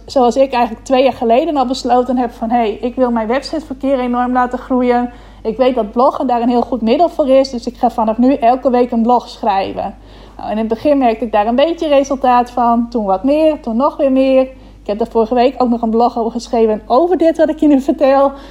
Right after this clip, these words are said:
En, eh, ja, nu zeker dit jaar, ehm,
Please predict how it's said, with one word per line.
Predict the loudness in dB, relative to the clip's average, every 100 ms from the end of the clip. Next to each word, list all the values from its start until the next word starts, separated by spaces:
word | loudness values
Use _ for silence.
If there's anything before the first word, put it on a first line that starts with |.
| -20 -20 -2
En, | 0 2 0 2
eh, | 2 2 0 -8 -20 -20 -20 -20 -20 -8
ja, | 0 0
nu | 0
zeker | 0 0 2 0
dit | 2 0 2
jaar, | 4 4 2
ehm, | 2 2 4 2